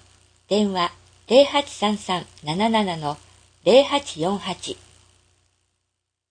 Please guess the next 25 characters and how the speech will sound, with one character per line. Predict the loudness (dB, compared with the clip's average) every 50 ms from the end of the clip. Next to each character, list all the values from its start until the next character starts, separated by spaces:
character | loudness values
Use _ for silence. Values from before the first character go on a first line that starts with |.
| _ _ _ _ _ _ _ _ _ _ _ _ _ -4
大 | -2 0
和 | 0 0 0 -2 -2
総 | 0 2 2 2 6
合 | 6 6 6
病 | 6 6 4 6 6 4
院 | 2 -2 -8 -12 -14 -12 -6
体 | -4 -2 -2 0
験 | 2 0 0 0 -2 -4
教 | -4 -4 -4 -4
室。 | -8 -12 -14 -12 -14 -14 -14 -18 -20 _ _ _ _ _ _ _ _ _ _ _ _ _ _ _ _ _
一 | -14 -8 -6 -4 -4
日 | -4 -6 -6 -6 -6 -2
ナ | 0 2 2 2
ー | 0
ス | -2 -6
体 | -6 -4 -4 -4 -4
験。 | -6 -8 -10 -12 -12 -18 -20 -20 _ _ _ _ _ _ _ _ _ _ _ _ _ _ _ _ _ _ _ _ _ _ _ _ _
日 | -8 -8 -6 -6 -8 -6
時、 | -8 -10 -10 -12 -16 -20 _ _ _ _ _ _ _
八 | _ -14 -8 -4 2 2
月 | 2 2 2 0 0
七 | 0 0 0 0 -2
日 | -2 -4 -4
水 | -4 -4 -4 -4 -2 -2
曜、 | -2 -2 -2 -4 -6 -8